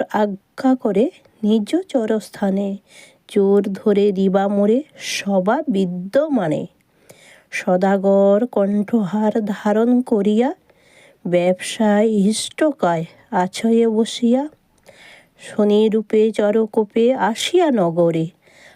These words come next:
হার দেখি ঘূর্ণ আখি ধরে সদাগরে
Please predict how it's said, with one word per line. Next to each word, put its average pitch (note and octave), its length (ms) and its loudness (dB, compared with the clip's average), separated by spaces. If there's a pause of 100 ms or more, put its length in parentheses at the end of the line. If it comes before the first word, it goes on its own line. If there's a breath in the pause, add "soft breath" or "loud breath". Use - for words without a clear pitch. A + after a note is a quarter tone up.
হার F#3 500 0
দেখি G3 500 0
ঘূর্ণ G3 420 2
আখি G3 600 0
ধরে F#3 400 0
সদাগরে G#3 720 0